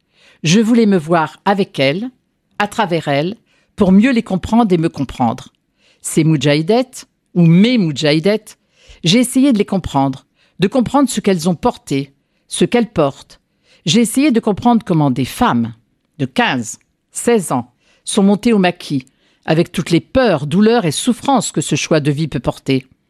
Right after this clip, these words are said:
Je cherche à travers elles des femmes auxquelles je peux et nous pouvons nous identifier,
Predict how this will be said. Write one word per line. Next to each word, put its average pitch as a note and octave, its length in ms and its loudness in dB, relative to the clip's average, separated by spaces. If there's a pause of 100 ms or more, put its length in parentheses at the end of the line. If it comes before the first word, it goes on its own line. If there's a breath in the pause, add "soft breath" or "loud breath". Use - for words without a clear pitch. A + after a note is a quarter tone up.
(480 soft breath)
Je - 160 0
cherche - 400 -2
à F#3 80 0
travers C#3+ 480 -4
elles F3 320 0 (380)
des E3+ 120 2
femmes A3+ 300 0
auxquelles G3 280 -2
je C#3+ 140 0
peux A#3+ 460 0
et F3 100 2
nous E3 160 2
pouvons A#3 520 2
nous D3 260 -2
identifier, C#3 720 -6